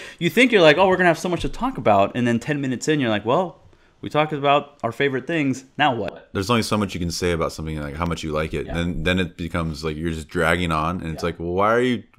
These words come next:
Speaker 2: still talking about how much you love it? Like,
Speaker 1: Yeah.
Speaker 2: is there an angle?" <laughs>
Speaker 1: Yeah, what's your, what's your point? It's like, "Well, I love this movie." Yeah, no shit. We, we,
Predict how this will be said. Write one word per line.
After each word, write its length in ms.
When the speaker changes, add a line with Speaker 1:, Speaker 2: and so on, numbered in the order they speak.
Speaker 2:
still 320
talking 300
about 180
how 60
much 180
you 60
love 220
it? 140
Like, 180
Speaker 1:
Yeah. 80
Speaker 2:
is 80
there 80
an 80
angle?" 420
<laughs> 140
Speaker 1:
Yeah, 140
what's 240
your, 180
what's 220
your 60
point? 340
It's 140
like, 140
"Well, 120
I 120
love 240
this 160
movie." 200
Yeah, 180
no 140
shit. 320
We, 140
we, 140